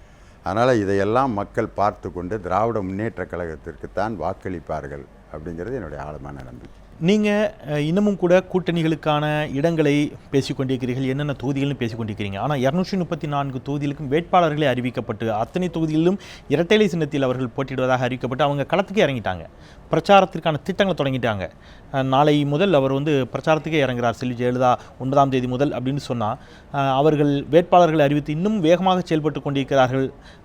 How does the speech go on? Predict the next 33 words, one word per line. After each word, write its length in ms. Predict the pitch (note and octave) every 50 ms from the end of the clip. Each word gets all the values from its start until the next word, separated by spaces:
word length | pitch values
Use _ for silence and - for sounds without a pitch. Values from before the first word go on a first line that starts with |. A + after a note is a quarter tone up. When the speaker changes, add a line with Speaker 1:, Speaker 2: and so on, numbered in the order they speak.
| - -
Speaker 2:
அப்படிங்கிறதானே 500 | B2+ C#3 D3+ D3+ C#3+ C#3 D3 D3+ C#3+ A#2+
அர்த்-, 280 | A2 G#2+ - - -
பொருள். 220 | - C#3+ B2+ G#2 F2+ - - - -
அது 520 | - C3 C#3+ D3 C#3+ C#3 C#3 C3+ C3+ C3+ C3+ C#3
இன்னமும் 280 | D3 E3 G3+ A3 A3+ A3
அவர்கள் 240 | F#3+ E3 D#3+ E3 D3+
பலமாக 400 | B2+ C3+ D#3+ F#3 G#3 G3+ F#3+ F3+
இருப்பதைத்தானே 420 | D#3 - D#3 D3+ C#3+ D3+ C#3+ D3
உணர்த்துகிறது. 640 | C3+ B2+ C3 C3+ C#3+ C#3 - C3 A2 G#2 F#2 F2 E2 - - - -
Speaker 1:
அ 140 | G#2+ C#3
தி 200 | D3 A#2+ - D#3+
மு 80 | D#3 C#3+
கல 320 | A#2 G#2+ B2+ B2+ B2+ C3
இன்னைக்கு 340 | C#3 C#3 B2+ B2 B2 G#2+ A2
வேட்பாளரை 680 | G2+ G#2+ A2+ C3 B2+ A2 - B2+ B2+ A#2+ A2+ A2 G#2 F2
தேர்வு 320 | - G#2+ A#2 A#2 A#2 G#2
செய்ய 220 | F2 - G#2 G2+ F2 D#2
பட்டவங்க 400 | F#2+ F2 D#2+ F#2+ F#2+ F#2 F2+ F2
எல்லாரும் 440 | F2 F#2 G2 G#2 G#2 G#2 A2+ B2+ A2+
ரொம்ப 340 | F#2+ F#2+ G#2 A#2+ A#2+ B2
ப-, 200 | A2 E2 F2+ F2+ - -
பயந்துகிட்டு 420 | F2+ G2+ A#2+ B2+ A#2+ A#2+ G#2+ E2
இருக்காங்க. 460 | D#2+ E2+ E2 F2 D#2+ D#2 D2+ D#2+ F#2 - - - - - - - - - - - - - - G2+
ஒருத்தர் 280 | G#2+ A2 F#2 C3 B2
வந்து 480 | B2+ C3 D3+ D#3 E3 D3+ C#3 B2+ A#2+ A2+
வேட்பாளர் 520 | A2 A#2+ C#3 C3+ B2 - D3 C#3 C3 A#2+
ஆயிட்டேன்ட்டு 520 | A#2 A2 B2 C3+ A#2 - C3 B2 A#2 A2 D3
போய் 360 | A#2+ - A#2 B2 C3 C3 - -
கோயில்ல 340 | A#2 A#2+ C3+ C#3+ C3 C3 A#2+ -
கெடாலாம் 480 | - G#2+ G#2+ A2+ B2 B2+ B2+ C3 C#3 C#3
வெட்டி 260 | A#2+ A#2 A2+ - C#3+
விருந்தெல்லாம் 600 | C3 A2 A2 A#2+ C3 C3 B2+ C3 C3+ C3 A#2+ A2 G#2+
வச்சுட்டாரு. 340 | - G2+ F#2 A2+ G2 E2